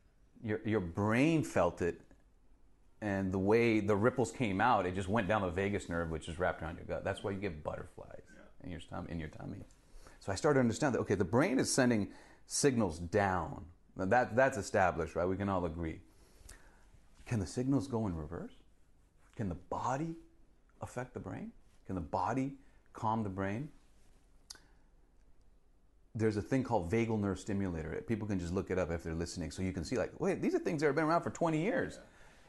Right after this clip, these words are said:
Speaker 1: It's a little elec-, it's a little coil. It looks like a spring in a pen that,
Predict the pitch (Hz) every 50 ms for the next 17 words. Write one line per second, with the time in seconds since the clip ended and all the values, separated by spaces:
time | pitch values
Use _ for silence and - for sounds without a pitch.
0 | - - 127 120 - 135 131 139 170 185 185 185 - 143 135 151 151 151 - 135
1 | - 165 151 165 165 165 - - - 123 123 123 131 151 - - 139 135 151 -
2 | 180 160 - 143 - - - - 135 131 139 151 147 135 107 - - - - 120
3 | 117 123 139 147 175 190 180 165 143 127 110 107